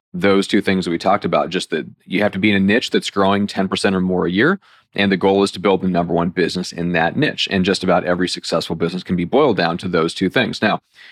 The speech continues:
if we start from there, that we know that that's the goal, then that reveals a couple of very interesting things about what's really going on when sales come easy.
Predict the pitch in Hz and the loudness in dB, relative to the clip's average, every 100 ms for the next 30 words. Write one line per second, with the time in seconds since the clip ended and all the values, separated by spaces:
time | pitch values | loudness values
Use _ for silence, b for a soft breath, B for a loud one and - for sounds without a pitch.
0 | B 110 113 - 165 156 151 135 92 87 | B 2 2 2 2 2 2 2 2 2
1 | - 95 95 98 90 98 110 - 104 143 | 0 0 2 2 2 2 0 0 -2 2
2 | 98 87 92 101 120 135 113 113 98 92 | 2 0 0 0 2 2 4 2 2 0
3 | 101 101 90 90 87 92 - 87 92 170 | 0 0 2 0 0 -4 -6 -6 -2 0
4 | 113 95 90 80 104 - 92 139 127 107 | 0 2 0 2 -2 -2 0 4 4 2
5 | 104 95 110 90 80 85 85 85 113 110 | 2 2 2 2 0 -4 -6 -4 2 4
6 | 107 98 - 101 85 90 78 - | 4 0 0 0 0 -4 -6 -8